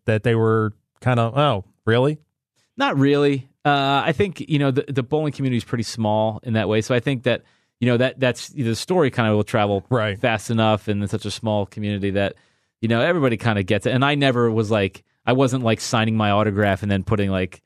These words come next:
Speaker 2: in quotes, "the real
Speaker 1: Right.
Speaker 2: deal." And, you know what I mean? I wasn't
Speaker 1: Mm-hmm.
Speaker 2: doing anything to kinda promote the name. So, uh, and I think, you know, once people got to know me a little bit, it was easier for them to understand that it wasn't really my personality to, to go around and just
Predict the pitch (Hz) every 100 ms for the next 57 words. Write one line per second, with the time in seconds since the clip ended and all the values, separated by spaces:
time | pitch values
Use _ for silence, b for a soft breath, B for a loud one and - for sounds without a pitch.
0 | _ _ _ 123 107 - 110 98 - 113
1 | 104 110 113 117 110 117 156 147 135 131
2 | 131 135 147 139 131 123 117 123 110 101
3 | 117 104 113 113 107 107 104 104 101 -
4 | 104 98 b b b - 95 92 90 90
5 | _ - 127 120 127 113 127 117 123 -
6 | 117 110 104 104 107 101 98 98 92 98
7 | 98 95 - - 110 98 101 - 95 95
8 | - 98 92 _ _ _ _ _ - 147
9 | 117 - 113 104 104 101 107 101 95 104
10 | 101 101 - 101 101 98 101 104 - 104
11 | 95 92 _ _ - 104 110 104 101 98
12 | 95 101